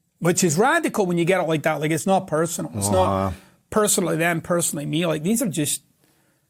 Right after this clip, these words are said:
Speaker 1: two beings trying to work this out. And what, work what out?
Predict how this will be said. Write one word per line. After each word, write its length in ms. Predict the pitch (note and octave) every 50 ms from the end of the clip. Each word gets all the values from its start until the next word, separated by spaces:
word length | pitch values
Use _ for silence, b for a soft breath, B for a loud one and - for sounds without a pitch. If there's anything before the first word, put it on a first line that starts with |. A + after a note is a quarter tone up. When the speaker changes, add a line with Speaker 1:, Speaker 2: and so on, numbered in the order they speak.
| _ _ _ _ _ _ -
Speaker 1:
two 400 | - - F#3+ F#3 G3+ G3+ E3+ C#3+
beings 560 | B2+ A#2+ D#3+ F3+ A3 A#3+ G#3 D#3 D3+ D3 -
trying 240 | - - E3+ E3+ E3+
to 60 | D3+ C3
work 260 | C3+ D3 D3+ C#3+ -
this 260 | - C#3+ C3+ - -
out. 340 | C#3+ E3+ G#3 G#3 F3+ D3+ - - _ _ _ _ _ _ _ _ _ _ -
And 300 | D#3 D#3 D3 D3 D3 D3
what, 380 | D#3+ F3+ F#3 F#3 - D#3 -
work 220 | - D3+ F3+ E3 C3
what 240 | C3 D3+ E3+ F#3+ G#3
out? 180 | F#3 F3 G3